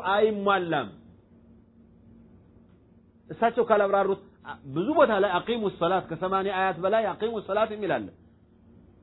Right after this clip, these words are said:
ሰላት እንዴት ነው የሚሰገደው? ሩኩዑ፣ ሱጁዱ፣ ተስቢሑ አስተምሯል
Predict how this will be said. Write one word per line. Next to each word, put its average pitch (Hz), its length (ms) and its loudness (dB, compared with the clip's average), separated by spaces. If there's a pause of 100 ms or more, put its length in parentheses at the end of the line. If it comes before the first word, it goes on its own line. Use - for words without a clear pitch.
(120)
ሰላት 180 300 4
እንዴት 180 240 0
ነው 170 100 -2
የሚሰገደው? 151 600 -2
ሩኩዑ፣ 165 340 -2 (120)
ሱጁዱ፣ 160 360 -4 (120)
ተስቢሑ 147 440 -10 (840)
አስተምሯል 190 520 -2